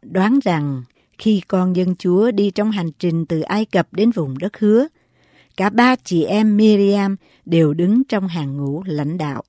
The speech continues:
Aaron là thầy tế lễ, Môi-se là lãnh tụ, còn Miriam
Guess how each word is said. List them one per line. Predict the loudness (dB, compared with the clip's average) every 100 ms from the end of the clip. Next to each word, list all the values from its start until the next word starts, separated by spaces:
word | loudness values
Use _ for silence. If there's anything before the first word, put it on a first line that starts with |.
| _ _ _ _ _ _ _ -2
Aaron | 2 4 6 6
là | 4 0
thầy | -4 -6 -6 -6
tế | -4 -2
lễ, | -2 -4 -6 -10 _ _ _ 0
Môi-se | 4 4 4 2 2
là | 0 -4 -6
lãnh | -6 -6 -6
tụ, | -4 -4 -4 -10 _ _ _ -6
còn | -4 -4 -2
Miriam | 0 0 0 0 -2 -4